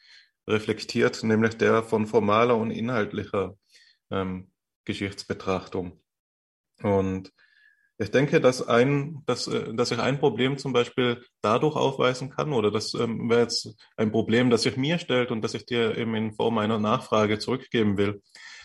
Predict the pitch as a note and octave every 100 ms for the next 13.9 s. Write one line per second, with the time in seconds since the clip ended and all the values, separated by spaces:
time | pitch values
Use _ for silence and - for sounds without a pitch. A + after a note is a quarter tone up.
0 | - A2+ A#2 A#2 C3+ B2 B2 A#2+ D3 C#3+
1 | C3+ C3+ B2+ B2 - B2+ B2 A#2 - _
2 | _ _ - A2+ A#2 B2+ A#2 A#2 A2 A#2
3 | G#2+ G#2 B2 D#3+ D#3 D3+ D3 D3 _ _
4 | - A2+ A#2 - B2+ C#3 - - - A2
5 | A#2 A2 A2+ A2 - - _ _ - G#2+
6 | G#2+ G#2 G#2+ G#2 G#2 A#2 C3 C#3+ C3+ B2+
7 | - A#2+ - A2+ A2+ A2+ - _ - A2
8 | - G#2+ - A#2 A#2+ B2 A#2 A#2 _ _
9 | _ - G#2 G2+ G2+ G2 F#2+ B2+ - A2
10 | G#2 G2+ A2+ C#3 - C#3+ - A2 C3+ D#3
11 | - B2 B2 - B2+ - A2+ A2 G#2+ G#2+
12 | A#2 C3 A#2 G#2 G2+ - _ _ A2 G#2
13 | C3+ C3 G#2 - G#2 G2 - F#2+ -